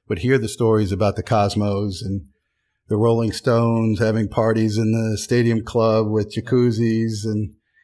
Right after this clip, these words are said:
women and booze and everything everywhere and, uh, Studio fifty-four. And then around that time, uh, Charlie Stilitano had left the, the MetroStars, started Champions World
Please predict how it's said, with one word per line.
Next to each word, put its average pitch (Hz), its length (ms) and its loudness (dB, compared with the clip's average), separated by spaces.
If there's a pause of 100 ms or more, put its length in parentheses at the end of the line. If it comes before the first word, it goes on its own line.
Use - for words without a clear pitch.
(240)
women 127 340 2
and 120 160 2
booze 123 560 2
and 110 180 0
everything 120 400 2
everywhere 113 720 2
and, 101 240 -2 (240)
uh, 104 340 -2
Studio 120 440 0
fifty-four. 113 1040 0 (500)
And 113 120 -2
then 117 120 0
around 117 360 2
that 110 200 0
time, 120 640 0 (100)
uh, 101 520 -4
Charlie 107 260 0
Stilitano 110 840 0
had 101 120 -2
left 107 380 -2
the, 104 360 -2
the 101 100 -4
MetroStars, 104 800 -2
started 101 400 -4
Champions 117 560 -2
World 98 600 0